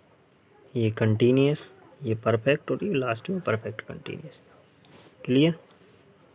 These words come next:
ये सबसे पहला indefinite है, ये वाला indefinite, ये continuous, ये पर-, अ, perfect और ये परफेक्ट continuous।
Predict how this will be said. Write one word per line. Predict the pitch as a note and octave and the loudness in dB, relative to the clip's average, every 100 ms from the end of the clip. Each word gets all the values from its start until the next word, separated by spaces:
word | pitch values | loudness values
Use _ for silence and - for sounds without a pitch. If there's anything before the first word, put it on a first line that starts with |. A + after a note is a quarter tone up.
| - - - - - - _ _ _ - - - _ _ _ _ E4+ G#4+ _ - - - _ _ _ - _ _ _ - - _ _ _ - _ _ _ C#3 | -20 -20 -20 -20 -20 -20 _ _ _ -20 -20 -20 _ _ _ _ -20 -20 _ -20 -20 -20 _ _ _ -20 _ _ _ -20 -20 _ _ _ -20 _ _ _ 4
ये | A#2+ | 4
सबसे | A2 A#2 A2+ | 4 -2 0
पहला | B2 C3+ C3 | 2 4 6
indefinite | B2+ B2 A#2+ A#2 G#2+ F#2+ | 4 4 4 2 -2 -2
है, | G#2 G2 A#2 | -6 -8 0
ये | A2+ | 4
वाला | A2 A2+ | 4 4
indefinite, | A2+ A2+ A#2 A2+ C#3 E3 - C#3 | 4 4 4 2 -2 -2 -4 0
ये | A#2 | 0
continuous, | A2+ A2+ A2 B2 C3 D3 - - _ _ _ _ _ _ _ - | 2 0 2 2 2 0 -2 -16 _ _ _ _ _ _ _ -2
ये | A#2 | 0
पर-, | A2 A2 A2 A#3 C#3+ | 4 2 2 -2 -2
अ, | A2+ A2 G#2+ | 2 2 2
perfect | A2 G#2+ C3 D3+ - | 2 2 2 0 0
और | B2 A2+ | -4 -2
ये | |
परफेक्ट | A2+ A2 A2+ G#2+ | -4 -4 -4 -6
continuous। | - G2+ F#2+ G2+ A#2 A2+ | -6 -8 -6 -8 -10 -16